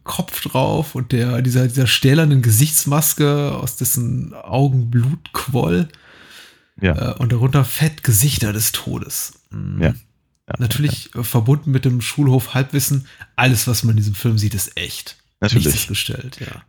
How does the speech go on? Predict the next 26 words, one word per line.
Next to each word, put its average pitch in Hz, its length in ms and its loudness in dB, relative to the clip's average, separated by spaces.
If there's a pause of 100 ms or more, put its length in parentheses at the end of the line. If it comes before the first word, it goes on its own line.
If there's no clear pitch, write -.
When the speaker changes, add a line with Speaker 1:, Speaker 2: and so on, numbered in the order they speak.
(120)
Speaker 2:
Ja, 71 140 -2
ja, 73 100 0
ja. 76 80 -4 (480)
Gut, 92 220 0 (120)
der 110 100 0
Film, 120 280 0
der 113 100 2
Film 127 220 2
fäng-, 107 380 -2
fängt, 120 300 -2
fängt 120 180 0
kaum 110 280 2
an, 131 240 0
dass 131 140 -4
man 123 120 -4
irgendwie 110 220 -8
schon 110 180 -8
merkt, 104 280 -2
okay, 107 280 -4
das 98 120 -2
ist - 200 -10
also 101 160 -2
gestellter, 117 800 0 (840)
das - 200 -18
ist 113 200 -10
also 101 440 2